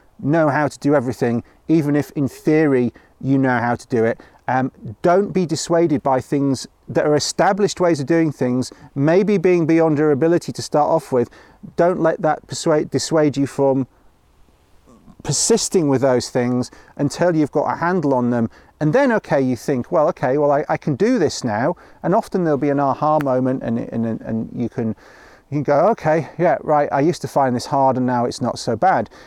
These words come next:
Um, and then if you think of some better ways of refining that, that's an improvement. That's an improvement. Yeah, we, you gotta stand on the shoulders of what, you know, we, you know, this, this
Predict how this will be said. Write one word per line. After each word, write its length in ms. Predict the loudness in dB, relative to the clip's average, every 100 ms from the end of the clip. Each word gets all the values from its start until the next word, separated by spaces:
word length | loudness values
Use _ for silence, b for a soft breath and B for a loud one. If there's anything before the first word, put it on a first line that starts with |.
| B B
Um, 220 | -2 -2 -2
and 160 | -2 2
then 240 | 2 2
if 180 | 0 0
you 80 | 0
think 300 | 0 0 -2
of 100 | -2
some 160 | 0
better 260 | 0 0 0
ways 280 | 2 2 0
of 100 | -4
refining 640 | -4 -2 0 0 0 0
that, 500 | 0 0 -2 -4 -12 -2
that's 380 | 0 0 0
an 60 | 0
improvement. 880 | 0 0 0 2 0 -2 -4 -6 -14 b b
That's 280 | -2 -2 -2
an 60 | -2
improvement. 720 | -2 0 0 0 0 -6 -8 -4
Yeah, 220 | -2 -2
we, 300 | -2 -2 -2
you 120 | -2
gotta 160 | -2 -2
stand 460 | -2 -2 0 2 0
on 80 |
the 80 | 0
shoulders 480 | -2 0 2 0 -2
of 140 | -2
what, 180 | -2 -2
you 80 | -2
know, 100 | 0
we, 120 | 0
you 140 | 0 0
know, 140 | 0
this, 320 | -2 -4 -12 -18
this 320 | -6 -6 -6